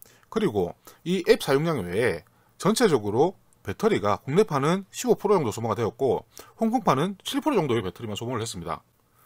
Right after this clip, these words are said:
그 지금까지의 증상들을 보자면 국내판의 경우에는 씨피유에 부하가 걸리면 무조건 발열과 배터리 광탈을 동반한다고 볼 수가 있습니다.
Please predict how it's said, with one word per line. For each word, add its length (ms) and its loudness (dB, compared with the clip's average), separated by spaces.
그 120 -8
지금까지의 580 4
증상들을 580 0
보자면 580 0
국내판의 460 2
경우에는 560 -2
씨피유에 480 0
부하가 240 2
걸리면 460 -4
무조건 640 2
발열과 460 0
배터리 320 -6
광탈을 540 -4
동반한다고 540 0
볼 120 -4
수가 160 -10
있습니다. 400 -12